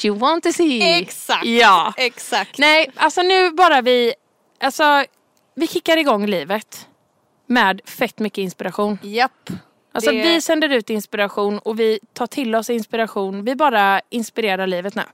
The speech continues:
Speaker 2: Yes. Jag känner det.
Speaker 1: Jag
Speaker 2: Det,
Speaker 1: med.
Speaker 2: det, bollen är redan i rullning,
Speaker 1: Den
Speaker 2: Emma.
Speaker 1: är
Speaker 2: Det är
Speaker 1: det.
Speaker 2: bara att hålla i sig hårt som fan här nu. <laughs> Men det är, det är fantastiskt roligt.
Speaker 1: Ja, det är det.
Speaker 2: Ja, herregud.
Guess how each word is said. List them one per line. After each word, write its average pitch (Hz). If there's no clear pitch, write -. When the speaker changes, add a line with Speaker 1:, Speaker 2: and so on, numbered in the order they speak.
Speaker 2:
Yes. 196
Jag 208
känner 190
det. 220
Speaker 1:
Jag 220
Speaker 2:
Det, 220
Speaker 1:
med. 214
Speaker 2:
det, 214
bollen 202
är 277
redan 220
i 208
rullning, 247
Speaker 1:
Den 294
Speaker 2:
Emma. 220
Speaker 1:
är 233
Speaker 2:
Det 254
är 294
Speaker 1:
det. 254
Speaker 2:
bara 269
att 247
hålla 294
i 285
sig -
hårt 330
som 262
fan 311
här 311
nu. 311
<laughs> 427
Men 277
det 277
är, 254
det 240
är 233
fantastiskt 240
roligt. 202
Speaker 1:
Ja, 220
det 220
är 196
det. 190
Speaker 2:
Ja, 302
herregud. 202